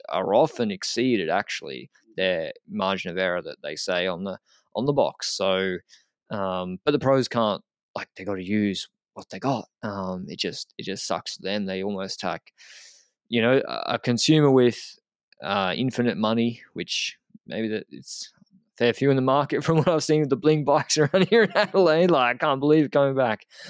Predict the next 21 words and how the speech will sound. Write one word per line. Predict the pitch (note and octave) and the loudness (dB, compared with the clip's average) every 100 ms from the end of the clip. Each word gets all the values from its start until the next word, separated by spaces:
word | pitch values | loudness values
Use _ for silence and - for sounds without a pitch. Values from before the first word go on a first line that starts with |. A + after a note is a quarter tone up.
| F3 - | -12 -2
Like, | A2+ A#2+ | 0 0
amount | B2 B2+ A#2+ | 2 2 2
of | A2+ | 0
ten | C3+ B2+ | -2 0
gra-, | B2 A#2+ | 0 2
I | A2 | 2
mean, | A2 G2+ | 2 0
every | G2 F#2 | -2 -4
bike's | F#2+ E2+ - | -6 -8 -8
over | F#2+ | -10
ten | F2+ G#2+ | -8 -10
grand | G2+ D#2+ E2+ | -8 -8 -10
now, | D#2+ D#2+ | -14 -16
so | - G2 | -12 -4
maybe, | A2 G#2+ G2 | -2 0 -2
yeah, | C#2 E2 | -2 2
every | C#3+ C3 B2+ | 4 4 0
fifteen | - C#3+ - C3+ A#2+ | 2 2 2 0 0
grand | A2+ A2 G#2 | 2 2 0
plus | G2 G2+ - | -2 -6 -4
bike. | G2 G2 | -4 -4